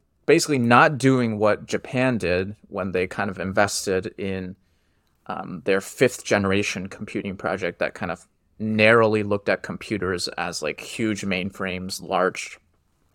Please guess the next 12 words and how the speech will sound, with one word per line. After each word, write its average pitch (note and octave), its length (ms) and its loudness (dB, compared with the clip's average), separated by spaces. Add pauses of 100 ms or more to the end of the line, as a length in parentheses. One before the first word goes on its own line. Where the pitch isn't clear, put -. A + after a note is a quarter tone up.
(140)
mainframes F#2+ 640 -4
in A2 120 0
a G2 40 0
world G2 380 0
where F#2 500 2
it G2 120 2
was F#2 160 -2
increasingly F#2+ 500 -8
turning F2+ 360 -4
towards - 300 -4
personal - 340 -6
computing, - 420 -12